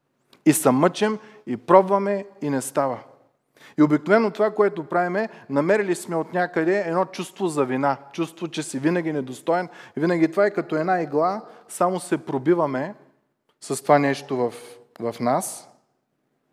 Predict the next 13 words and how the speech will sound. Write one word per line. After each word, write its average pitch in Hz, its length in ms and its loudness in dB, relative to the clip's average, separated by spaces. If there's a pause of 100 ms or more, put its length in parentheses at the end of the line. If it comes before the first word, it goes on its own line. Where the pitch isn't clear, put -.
(1500)
Обаче 190 300 4
като - 200 -2
се 127 200 -4
пробием, 156 320 -2
почваме 170 400 -4
още 156 200 -8
повече 143 340 -2
да 120 100 -6
изпускаме. 110 680 -12 (1900)
Щото 196 340 6
нашата 180 340 4
себеправедност, 147 960 -2
закона, 151 720 -2